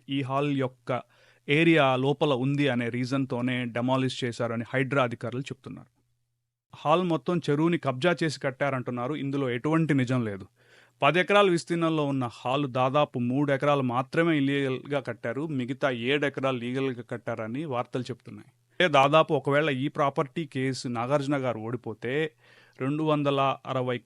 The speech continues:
కోట్ల నష్టం రా-, వచ్చే అవకాశం ఉందని అంచనా. పోలీస్ స్టాఫ్ and నిన్న రంగంలో దిగిన హైడ్రా హాల్ మొత్తాన్ని కూల్చేసింది. హైడ్రా అంటే హైదరాబాద్ Disaster Response and Asset Monitoring and Protection.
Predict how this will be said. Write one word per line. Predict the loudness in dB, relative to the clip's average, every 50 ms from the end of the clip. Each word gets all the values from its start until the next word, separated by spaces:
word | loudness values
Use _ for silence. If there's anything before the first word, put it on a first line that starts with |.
| _ -4
కోట్ల | 0 0 0 2 0 0
నష్టం | 0 -2 -2 -4 -6 -6 -4 -2
రా-, | -2 -4 -4 -6
వచ్చే | -8 -10 -10 -8 -6 -6 -6 -6 -6 -10 _ _ -6
అవకాశం | -4 -4 -2 -2 -2 -2 -2 -2 -4
ఉందని | -4 -4 -4 -4 -4 -4 -4 -6 -4 -2
అంచనా. | -2 -2 -2 -4 -6 -10 -12 _ _ _ _ _ _ _ _ _ _ _ 0
పోలీస్ | 2 4 4 4 4 2 0
స్టాఫ్ | -4 -2 2 4 4 6 4 2 0 -4 -2
and | -2 0 0 0 -2 -4 -4 -6 _ -16 -20 _ _ _ _ _ _ -4
నిన్న | -2 -2 0 0 0 -2 -2 -2
రంగంలో | -2 -2 0 0 0 0 2 0 0
దిగిన | 0 0 -2 0 0 -2 -2 -2
హైడ్రా | -2 -2 -2 -2 0 -2 0 0 2 0 -2 -2 -6 _ -20
హాల్ | -6 0 4 4 6 6 4 2
మొత్తాన్ని | 0 -2 -4 -2 _ 0 2 2 2
కూల్చేసింది. | 0 -2 -4 -6 -8 -12 -14 -16 -20 -20 -20 _ _ -6
హైడ్రా | -2 0 0 2 4 4 6 6
అంటే | 4 4 2 0 -2 -2
హైదరాబాద్ | -2 -4 -4 -2 -2 0 2 2 2 2
Disaster | 0 -2 -2 -2 -4 -4 -4 -6 -6 -6
Response | -6 -8 -10 -8 -6 -6 -6 -6
and | -6 -6 -6
Asset | -6 -6 -6 -6 -8 -6
Monitoring | -4 -4 -4 -4 -6 -6 -6 -6 -6 -6
and | -4 -6 -6
Protection. | -4 -6 -8 -8 -10 -12 -16 -18 -18